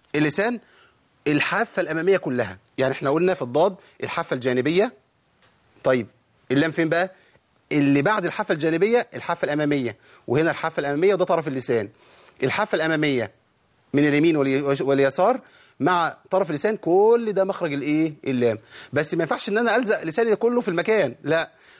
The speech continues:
اي جزء من المكان دوت بيلتصق بيجيب معايا ايه؟ مخرج اللام. طيب، هنتكلم على الصفات. عرفنا المخرج خلاص، يبقى ايه بقى؟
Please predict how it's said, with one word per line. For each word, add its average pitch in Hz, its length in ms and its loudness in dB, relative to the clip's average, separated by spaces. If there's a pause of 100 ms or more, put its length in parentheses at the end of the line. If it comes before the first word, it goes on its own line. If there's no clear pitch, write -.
(220)
اي 220 220 0
جزء 196 240 2
من 175 60 0
المكان 190 300 0
دوت 202 240 2
بيلتصق 175 640 -2 (100)
بيجيب 143 240 -2
معايا 151 260 -2
ايه؟ 151 280 -2 (340)
مخرج 147 380 0 (140)
اللام. 113 320 0 (520)
طيب، 165 320 0 (840)
هنتكلم 202 480 -2
على 220 360 0 (800)
الصفات. 147 640 0
عرفنا 143 240 -2
المخرج 165 220 -2
خلاص، 190 400 0 (140)
يبقى 127 180 0
ايه 147 60 2
بقى؟ 151 220 0